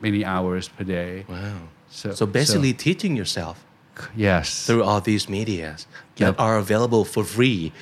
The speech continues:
Speaker 1: Yes.
Speaker 2: online, right?
Speaker 1: Yes.
Speaker 2: Yeah.
Speaker 1: And,
Speaker 2: Mm-hmm.
Speaker 1: and, and the young generation today, I mean, you can do the same.
Speaker 2: Yeah.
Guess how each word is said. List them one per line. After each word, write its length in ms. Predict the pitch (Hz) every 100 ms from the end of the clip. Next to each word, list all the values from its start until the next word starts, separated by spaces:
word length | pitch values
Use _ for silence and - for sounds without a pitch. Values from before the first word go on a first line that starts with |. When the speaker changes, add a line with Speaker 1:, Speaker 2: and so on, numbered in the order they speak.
| - -
Speaker 1:
Yes. 140 | 110 107
Speaker 2:
online, 600 | 139 143 123 139 135 92
right? 180 | 101 147
Speaker 1:
Yes. 320 | 110 95 -
Speaker 2:
Yeah. 260 | 202 147 78 95 104 95
Speaker 1:
And, 220 | 95 95
Speaker 2:
Mm-hmm. 200 | 98 107
Speaker 1:
and, 280 | 95 92 87 - - - -
and 180 | 101 92
the 80 | 101
young 340 | 107 104 101 - _
generation 600 | 110 98 101 104 - 107
today, 560 | - 98 95 95 90 - -
I 40 |
mean, 220 | 98 92 92
you 80 |
can 160 | 101 101
do 120 | 98
the 140 | 98 92
same. 480 | - 92 90 92 87 - -
Speaker 2:
Yeah. 240 | 120